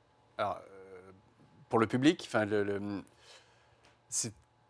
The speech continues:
très difficile de répondre à cette question. Je pense qu'il y a, il y a, il y a beaucoup d'intervenants qui, euh, pourraient e-, effectivement essayer de, euh, de changer l'ordre établi pour, euh, en tout cas, le constat qu'on fait aujourd'hui, on en a parlé un, un, un petit peu avant le début de l'émission, c'est de dire,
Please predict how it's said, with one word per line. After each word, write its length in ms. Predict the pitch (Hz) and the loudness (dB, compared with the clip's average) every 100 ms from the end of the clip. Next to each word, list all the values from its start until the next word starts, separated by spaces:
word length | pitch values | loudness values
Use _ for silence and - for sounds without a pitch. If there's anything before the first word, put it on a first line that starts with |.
| - - 269 | -16 -14 -8
très 160 | - 139 | 2 2
difficile 320 | 143 - 175 | 2 -2 2
de 40 | |
répondre 220 | 135 127 | 4 4
à 20 | 123 | 0
cette 140 | 127 | -2
question. 220 | 120 151 | -4 -6
Je 40 | 131 | -4
pense 140 | 120 | -4
qu'il 120 | 120 | 0
y 20 | |
a, 40 | 110 | 0
il 100 | 113 | 0
y 40 | |
a, 20 | 113 | -2
il 60 | |
y 40 | 117 | -2
a 40 | |
beaucoup 200 | 113 147 | -2 0
d'intervenants 580 | 123 123 110 113 123 147 | 2 4 4 4 2 0
qui, 320 | - 120 113 | -2 -4 0
euh, 240 | 104 101 98 - | 0 0 -4 -6
pourraient 440 | 117 117 131 110 | -2 4 4 4
e-, 260 | 120 107 107 | 2 0 0
effectivement 680 | 113 - 107 - 104 127 139 | -2 -4 -8 -6 -2 2 4
essayer 500 | - 101 - 117 139 | 2 0 -2 2 2
de, 160 | 120 110 | 4 6
euh, 720 | 110 104 101 101 98 98 101 | 6 6 4 4 4 2 0
de 380 | 98 107 104 98 | -2 0 2 2
changer 500 | - - 113 104 131 | 0 2 2 4 6
l'ordre 320 | 120 117 110 | 6 6 2
établi 560 | 110 - 113 113 147 170 | 2 4 2 2 -2 -2
pour, 280 | - 120 104 | -4 0 2
euh, 960 | 101 104 101 101 104 104 104 104 104 | 4 6 4 4 2 2 0 2 2
en 80 | - | 0
tout 80 | 110 | 6
cas, 200 | 185 - - _ _ _ _ | 6 6 2 _ _ _ _
le 240 | - 123 | 0 2
constat 320 | 120 127 - 143 | 4 4 4 4
qu'on 120 | 117 | 4
fait 300 | 123 139 143 _ - | 4 4 4 _ -10
aujourd'hui, 420 | 107 98 95 123 | -8 -4 -4 0
on 60 | 151 | 2
en 100 | 101 | 2
a 80 | 95 | 4
parlé 200 | 101 101 | 4 4
un, 100 | 101 | 2
un, 120 | 110 - | 2 0
un 120 | 104 | -2
petit 160 | 98 - | -4 -2
peu 180 | 120 113 | 4 6
avant 220 | 107 113 | 6 2
le 40 | |
début 180 | 107 110 | 0 2
de 60 | 113 | 2
l'émission, 300 | 123 - 175 | 2 2 2
c'est 160 | - | 2
de 80 | 117 | -2
dire, 200 | 107 151 | 4 4